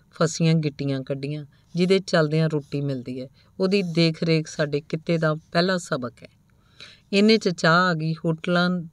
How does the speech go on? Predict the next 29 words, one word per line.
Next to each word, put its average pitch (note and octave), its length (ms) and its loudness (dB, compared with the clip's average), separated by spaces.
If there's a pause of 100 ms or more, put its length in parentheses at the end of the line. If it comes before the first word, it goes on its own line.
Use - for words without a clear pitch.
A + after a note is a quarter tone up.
(140)
ਦੇ E3 220 4
ਨੌਕਰਾਂ D#3+ 500 2
ਨੂੰ E3 220 0
ਟਿਚਰਾਂ E3+ 420 2
ਕਰਦਾ D#3 300 0
ਉਹ D#3+ 60 2
ਗੱਡੀ D#3 300 0
'ਚ D#3+ 80 -6
ਪਾਣੀ D#3 320 -2
ਪਾਉਣ C#3+ 320 -6
ਲੱਗਾ। B2+ 300 -14 (540)
ਫਿਰ G#3 140 6
ਉਹ A3 40 4
ਮੇਰੇ F3 280 2
ਕੋਲ, E3+ 340 -4 (440)
ਮੇਰੇ G3+ 220 8
ਬੈਠੇ F3 400 2
ਕੋਲ F3+ 220 2
ਆ D#3+ 100 4
ਕੇ E3 160 0
ਫਿਕਰ D#3+ 340 -2
ਨਾਲ D#3+ 200 0
ਬੋਲਿਆ, C#3 420 -4 (140)
"ਐਂ F3 200 0
ਬੈਠਾ E3 380 -4
ਹੈ? C#3+ 140 -8 (680)
ਕਿਵੇਂ E3+ 720 2
ਸਰੂ E3 400 2
ਬਾਈ? E3+ 320 2